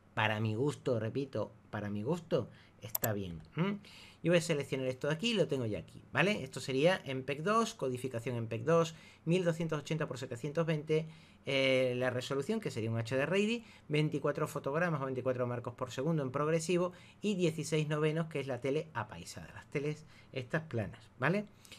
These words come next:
Y en formato de audio, pues podré seleccionar A C tres estéreo o A C tres Surround cinco punto uno, que es el audio envolvente. Yo voy a seleccionar el estéreo normal, ¿eh? Y le voy a dar a aceptar, ¿vale? Y una vez que ya he hecho esto, ¿eh? Y lo tengo aquí, ahora le voy a dar a archivo,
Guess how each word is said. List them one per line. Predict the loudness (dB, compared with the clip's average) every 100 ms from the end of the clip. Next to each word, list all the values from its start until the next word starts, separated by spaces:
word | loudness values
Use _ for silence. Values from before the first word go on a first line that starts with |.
| -2
Y | 2
en | 4
formato | 6 6 6
de | 6
audio, | 6 6 4
pues | 2
podré | 0 0 0
seleccionar | -2 -4 -2 0 0 -2
A |
C | -6 -4
tres | -2
estéreo | -2 0 2 2 2 -2 -8
o | 0 0
A |
C | 0 -4
tres | -2 -4
Surround | -4 -4 0 0 0 -4
cinco | -6 -4 -4
punto | -2 2
uno, | 2 2 -2
que | -6
es |
el | 0
audio | 2 2 -2 -4
envolvente. | -6 -4 -4 -4 -4
Yo | -2
voy | -2
a |
seleccionar | -4 -4 0 2 2 0 -12 -20 -8
el | -2
estéreo | -2 0 2 2 2
normal, | -4 -10 -16 -4
¿eh? | -4 -2
Y | -2
le | 0
voy | 2
a | 6
dar | 4 2
a | -2 0 -2
aceptar, | -4 -8 -8 -12 -10 2
¿vale? | 2 2 -4 -18 -20 -20 -20 -4
Y | 4
una | 6
vez | 6
que | 2
ya | 0
he | 0
hecho | 4
esto, | 2 4 4 2 2 -4
¿eh? | -4
Y | 0
lo | 0
tengo | 2 0
aquí, | 0 -2 0
ahora | 2 2
le |
voy | 2 2
a |
dar | 2
a | 0
archivo, | -2 -2 2 4 2